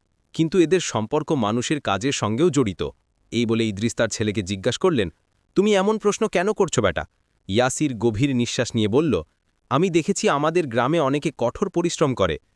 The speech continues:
কিন্তু ফল পায় না। আবার কেউ কেউ কিছু না করেও ধনী হয়ে যায়। এটা কি তকদির, নাকি সময় কারো পক্ষে থাকে?" ইদ্রিস মুচকি হাসলেন, নরম সুরে বললেন,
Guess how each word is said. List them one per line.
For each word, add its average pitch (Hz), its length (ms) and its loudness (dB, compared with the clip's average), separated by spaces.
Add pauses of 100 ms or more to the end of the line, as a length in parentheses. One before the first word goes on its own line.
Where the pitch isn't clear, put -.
(160)
কিন্তু 165 300 0
ফল 120 240 0
পায় 85 220 -2
না। 73 200 -8 (440)
আবার 165 260 2
কেউ 170 200 4
কেউ 208 160 -4
কিছু 180 280 -4
না 196 140 2
করেও 180 280 4
ধনী 127 280 2
হয়ে 98 160 2
যায়। 76 200 -2 (440)
এটা 104 200 -2
কি 143 180 -8
তকদির, 120 440 0 (400)
নাকি 135 240 0
সময় 180 400 -2
কারো 196 220 -2
পক্ষে - 320 -4
থাকে?" 82 280 -4 (480)
ইদ্রিস 113 380 -2
মুচকি 113 300 0
হাসলেন, 87 400 -4 (560)
নরম 135 280 4
সুরে 143 240 2
বললেন, 123 400 2